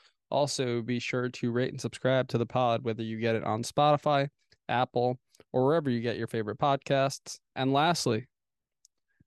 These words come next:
be sure to visit cup of mets dot com for all the latest merch. Just posted a bunch of new, uh, fall and winter gear, so be sure to hop on in and, uh, get a while it's hot.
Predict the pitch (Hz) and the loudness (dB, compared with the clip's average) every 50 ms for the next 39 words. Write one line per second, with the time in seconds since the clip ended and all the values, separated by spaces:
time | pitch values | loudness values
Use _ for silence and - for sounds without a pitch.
0 | _ _ - 139 123 - - 135 131 120 131 127 120 - - - _ _ _ _ | _ _ -2 -2 0 2 2 2 2 2 0 -2 -2 -4 -8 -10 _ _ _ _
1 | _ _ _ _ _ - - 160 - 151 139 139 139 - - - 131 135 - - | _ _ _ _ _ -2 -2 0 2 2 4 2 2 2 0 0 0 0 0 0
2 | 165 170 202 202 196 - _ _ - 127 - 117 120 120 123 120 120 120 - - | 0 0 0 -2 -4 -8 _ _ -6 -2 0 0 0 0 -2 -4 -4 -4 -4 -2
3 | - 156 180 196 - - - - _ _ - 120 110 - - 131 123 - - 123 | -2 -2 -2 -2 -6 -12 -16 -20 _ _ -4 -4 -4 0 0 0 0 0 0 -2
4 | 117 120 120 - 123 131 139 - - 127 113 113 117 117 113 113 113 113 117 - | -2 -2 0 0 0 0 0 -2 -4 -4 -2 0 0 0 0 -2 -2 -2 -4 -6
5 | - - _ _ _ - 117 117 120 113 - - 123 117 117 120 120 117 117 120 | -10 -18 _ _ _ 0 2 2 0 0 0 0 2 2 2 2 0 -2 -2 -2
6 | 131 123 - 143 131 139 151 165 175 165 - - 143 131 117 120 123 - - 127 | -2 -4 -4 -4 -2 0 0 0 0 -4 -4 -4 -4 -4 -4 -4 -4 -2 0 0
7 | 120 117 117 117 117 117 - 127 117 - - 113 113 120 123 143 180 185 170 139 | 0 0 0 0 -2 -2 -2 -2 -2 0 0 -2 -2 -2 -2 -2 -2 -2 -4 -4
8 | 131 127 123 120 123 123 127 131 127 - - 131 131 139 135 131 147 147 - 131 | -2 -2 -2 -2 -2 -2 -2 -4 -6 -6 -4 -2 0 2 2 2 2 0 0 -2
9 | - | -2